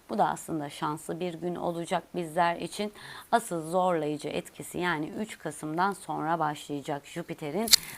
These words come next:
daha Ekim ayı içerisinde daha şanslı etkileri var bu retronun diyebiliriz. Üç Kasım sonrasında yüzleşmeler, artık farkındalıklar,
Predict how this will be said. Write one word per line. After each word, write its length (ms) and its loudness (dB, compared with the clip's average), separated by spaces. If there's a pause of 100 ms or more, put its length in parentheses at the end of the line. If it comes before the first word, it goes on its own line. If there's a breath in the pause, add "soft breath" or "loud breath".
(120)
daha 260 6
Ekim 340 -2
ayı 180 -4
içerisinde 840 -2 (340 loud breath)
daha 220 2
şanslı 460 -2
etkileri 540 -4
var 280 4
bu 100 0
retronun 640 -2
diyebiliriz. 640 -2 (380 loud breath)
Üç 220 -2
Kasım 340 -4
sonrasında 640 -2
yüzleşmeler, 920 0 (360 loud breath)
artık 380 2
farkındalıklar, 1080 0